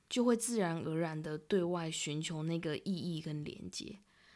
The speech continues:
那不管是用忙碌来表现也好，还是用物质来表现也好，大多都会归结在同一个答案，就是你不喜欢你自己。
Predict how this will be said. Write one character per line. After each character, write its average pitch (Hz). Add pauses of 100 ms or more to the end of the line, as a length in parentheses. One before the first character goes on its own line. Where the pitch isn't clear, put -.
(160)
那 240
不 233
管 185
是 190
用 185
忙 165
碌 208
来 160
表 156
现 165
也 151
好， 156
还 151
是 175
用 175
物 196
质 160
来 147
表 156
现 160
也 147
好， 151 (360)
大 202
多 185
都 180
会 180
归 165
结 160
在 160
同 156
一 151
个 156
答 151
案， 151
就 160
是 160
你 151
不 175
喜 175
欢 151
你 147
自 -
己。 -